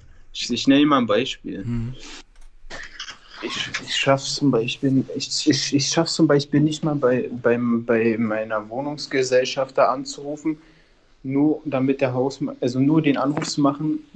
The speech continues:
Speaker 1: weil meine Heizung nicht geht. Ich hab den ganzen Winter jetzt schon, äh, kein, keine warme Heizung. Weil ich's nicht schaffe, den scheiß Anruf zu tätigen, obwohl es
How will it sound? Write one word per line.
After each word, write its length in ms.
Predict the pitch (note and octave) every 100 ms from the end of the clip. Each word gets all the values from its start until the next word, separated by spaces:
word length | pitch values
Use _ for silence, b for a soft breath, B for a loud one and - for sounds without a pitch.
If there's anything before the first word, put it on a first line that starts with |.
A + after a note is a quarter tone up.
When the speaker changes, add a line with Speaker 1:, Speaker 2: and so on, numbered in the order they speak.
| - - C3 B2+
Speaker 1:
weil 140 | C3
meine 220 | C3+ C3 B2
Heizung 360 | C#3 - D#3+
nicht 180 | A#2+ -
geht. 220 | A2+ A#2
Ich 100 | A#2
hab 200 | C3 -
den 160 | C3+ B2+
ganzen 340 | B2+ C#3 C3+
Winter 280 | C3+ C3+ D3
jetzt 180 | C3+ C3+
schon, 320 | - C3+ C3+
äh, 280 | C3 B2+ D#3+ -
kein, 480 | - B2 C3+ - - _ -
keine 300 | - C3 C#3
warme 200 | B2 B2+
Heizung. 520 | C3 C#3 - A#2+ G2+ b b b b b b _ _ _ _ _ - - - _ - - - - - _
Weil 140 | A#2+ A#2
ich's 140 | -
nicht 240 | D3+ D#3 -
schaffe, 280 | D3+ D#3 D#3+
den 180 | D3
scheiß 240 | C#3+ D3 -
Anruf 320 | D3 E3 F3+
zu 140 | -
tätigen, 420 | C3 B2+ A#2 A#2 A2+
obwohl 260 | A2 C3+
es 120 | C3+